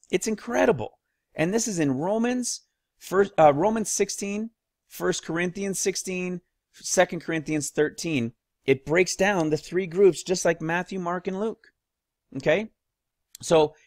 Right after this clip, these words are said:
in here, in Romans sixteen, everybody's here. And it's all twelve tribes. You could see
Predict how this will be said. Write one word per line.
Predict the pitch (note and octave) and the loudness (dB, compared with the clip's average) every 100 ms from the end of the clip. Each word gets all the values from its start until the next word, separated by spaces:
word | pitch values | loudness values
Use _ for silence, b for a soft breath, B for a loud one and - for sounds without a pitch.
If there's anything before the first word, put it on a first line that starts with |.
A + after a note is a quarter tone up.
| b | b
in | D#3 D#3 | 0 0
here, | F3 B3+ G#3 F#3 | 2 0 0 -2
in | D3+ C#3+ | 0 0
Romans | E3+ F#3 D#3 | 0 -2 -4
sixteen, | - C#3 - A#3 F3+ E3+ _ _ _ _ _ | -4 -8 -6 -6 -6 -8 _ _ _ _ _
everybody's | F#3 G3+ F3+ G3 F3 - | -2 0 2 2 2 0
here. | G#3 B2 _ _ _ _ _ _ _ _ - _ | -2 -2 _ _ _ _ _ _ _ _ -20 _
And | E3 F#3 | -4 -4
it's | - - | -6 -8
all | E3+ F#3 | -4 -4
twelve | - - E3+ E3+ | -4 -6 -4 -4
tribes. | - E3+ F3 B2+ - - _ _ _ _ _ _ | -8 -12 -12 -12 -14 -18 _ _ _ _ _ _
You | - E3 | -6 -4
could | - | -4
see | - D#3 | -2 -2